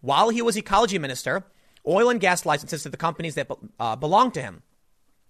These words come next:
According to Ukrainian authorities, Zlochevsky is suspected of theft of government funds on an especially large scale. Authorities said the criminal investigation on suspicion of embezzlement is currently on hold because Zlochevsky's whereabouts cannot presently be determined.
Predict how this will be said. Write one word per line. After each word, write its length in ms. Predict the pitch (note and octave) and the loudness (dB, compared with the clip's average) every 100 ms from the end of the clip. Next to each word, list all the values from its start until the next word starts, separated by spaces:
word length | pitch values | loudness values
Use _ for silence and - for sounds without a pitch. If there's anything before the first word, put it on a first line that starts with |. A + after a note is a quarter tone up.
| _ | _
According 380 | - - F3+ G#3 | -10 0 2 2
to 80 | G3+ | -2
Ukrainian 340 | - F3+ F3+ | 0 0 0
authorities, 540 | E3 F#3+ G3+ D3+ C#3+ - - _ _ _ | -2 2 2 0 -4 -8 -18 _ _ _
Zlochevsky 540 | D#3 D#3 F#3 F#3+ - | 2 4 4 2 0
is 80 | A3+ | -2
suspected 420 | G#3+ - E3+ E3+ | -2 0 0 0
of 80 | D3 | -4
theft 320 | - F3+ F#3+ | 0 0 2
of 140 | G3 C#3+ | 0 0
government 320 | D3 D3 C3 | -2 -2 -4
funds 420 | - G#3+ A#3+ - - _ _ - | 2 2 2 -6 -8 _ _ -2
on 100 | F3 | 0
an 100 | F3+ | 0
especially 560 | D#3+ - G3 G#3+ G#3 | -2 0 2 2 0
large 340 | F#3+ D#3+ D3+ D3 | 2 4 4 0
scale. 420 | - F#3+ C3+ G2+ _ _ _ _ - | -2 -2 -2 -6 _ _ _ _ -12
Authorities 520 | C3 G3+ A#3 B3 A3+ | 0 6 6 4 2
said 160 | G#3 E3+ | 0 0
the 60 | |
criminal 300 | - G#3 B3 | -2 0 0
investigation 600 | B3 G3 F#3+ E3 F3 F3 | 2 0 -2 -2 -2 -2
on 160 | E3 D3+ | -4 -6
suspicion 480 | D#3+ - G#3 G3+ G3+ | -6 -6 -2 -2 -2
of 80 | F3 | -2
embezzlement 600 | D3 G#3 F3+ C#3+ B2 - _ _ | 2 2 2 -4 -8 -12 _ _
is 160 | E3 D#3+ | -4 -4
currently 360 | - A3 A#3 C#4+ | -2 -4 -2 -2
on 100 | A#3 | 0
hold 340 | - F3 D#3 | 2 2 2
because 280 | D#3+ F3 D3+ | -2 -2 0
Zlochevsky's 520 | D3+ - F#3 G#3 D3 | -2 -2 -4 -4 -6
whereabouts 500 | B2+ G3+ G#3+ G#3 G#3 | -2 2 4 2 0
cannot 460 | - A#2 D3+ - - | -8 -2 -2 -2 -4
presently 420 | D#3+ E3 D3 D#3 | -6 -4 -8 -8
be 160 | C3 | -8
determined. 480 | B2 C3 E3+ C#3 G2+ | -10 -6 -6 -6 -10